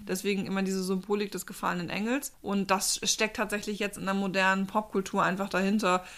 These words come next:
wo, ähm, von, von, von der Symbolik her. Es gibt natürlich auch andere Teufelslegenden, aber, ähm, die meisten Darstellungen, die man jetzt so in übernatürlichen Serien findet, äh, bedienen sich ganz oft dieser Symbolik, die auf Paradise Lost von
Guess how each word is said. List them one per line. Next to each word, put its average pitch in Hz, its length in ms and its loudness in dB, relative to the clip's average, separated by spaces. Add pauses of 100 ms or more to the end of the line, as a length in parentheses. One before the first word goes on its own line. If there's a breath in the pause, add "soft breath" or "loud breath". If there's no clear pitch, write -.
(140 loud breath)
wo, 185 200 0 (100)
ähm, 180 380 4
von, 190 240 -2
von, 185 180 0
von 190 140 0
der 180 80 0
Symbolik 185 480 2
her. 170 80 2
Es 170 80 -2
gibt 247 160 -2
natürlich 214 340 0
auch - 120 0
andere 196 260 2
Teufelslegenden, 175 880 0
aber, 196 400 8
ähm, 196 220 2
die 196 80 2
meisten 220 960 4
Darstellungen, 202 1040 2
die 196 80 0
man 190 220 6
jetzt 190 200 4
so 185 100 0
in 185 140 0
übernatürlichen 196 800 2
Serien 190 360 4
findet, 269 460 4
äh, 196 140 4
bedienen 208 360 8
sich 208 180 2
ganz 202 240 6
oft 196 220 0
dieser 190 180 4
Symbolik, 190 800 4
die 180 420 2
auf 170 380 -2
Paradise 190 520 4
Lost 185 240 4
von 175 480 -2